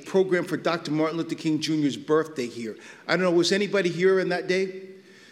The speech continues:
And that day we celebrated, uh, his life, and we also called for a day of peace in Oakland. And we had a lot of really powerful speakers who came forward to talk about the issues that are confronting Oakland, and it was a really powerful day.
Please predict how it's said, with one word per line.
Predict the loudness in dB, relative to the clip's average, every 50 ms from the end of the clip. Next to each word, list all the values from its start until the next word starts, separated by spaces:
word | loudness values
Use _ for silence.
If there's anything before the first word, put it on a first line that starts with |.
| -20 -20 _ _ -2
And | 0 2 2
that | 2 4
day | 4 4 4 4
we | 2
celebrated, | 0 0 2 2 2 2 2 2 2 2 2 4 4 2 2 0
uh, | 0 -2 -4 -6 -8 -12 -16 -18 -20 -16 -6
his | 0 0 2 2 2 0
life, | 0 0 0 0 0 0
and | -2 0
we | 2
also | 2 2 2 2 -2 -4 -4
called | 0 0 0 0 2
for | 0 -2
a | 0
day | 2 2 2 2
of | 2 0 -4
peace | -4 -4 -2 -2 0 0 0
in | 0 2
Oakland. | 2 0 0 -4 -10 -12 -12 -14 -18 -20 -20 -20 -20 -20 -20 -16 -6 -4
And | -2 0
we | 2 2
had | 2 2 2
a | 2
lot | 0 0 0 0 0 0
of | 0 -2 -4 -4 2
really | 4 4 4 4 2
powerful | -4 -6 -6 -6 -4 -4 -4 -4 -4 -4 -2
speakers | -2 -2 -2 -4 -4 -4 -2 -4 -4 -4
who | -4
came | -6 -2 0 0 0 0 -2
forward | -2 0 2 2 2 2 -2 -4 -6 -12 -16 -14 -8
to | -6 -6
talk | -2 0 0 0 0 0
about | -2 -2 -2 -2 -4 -4 -6
the | -6 -6 -8 -8 -16 -10 -4
issues | -2 0 0 0 0 0 -2 -2 0 0
that | 0 0
are | 0
confronting | -2 -4 -8 -6 -4 -2 -2 -2 -2 -2 -2 -2 -2 -2 -4 -10 -16 -14 -4 0
Oakland, | 2 2 2 2 0 -2 0 0 2 2
and | 0 0 -2
it | -4 -8 -14 -6
was | -4 -2 -2 -2
a | -2 -6
really | -6 -6 0 2 4 4 4 2
powerful | 0 -2 -6 -6 -6 -8 -8 -10 -12 -12 -12 -14 -16 -10
day. | -8 -8 -6 -6 -10 -12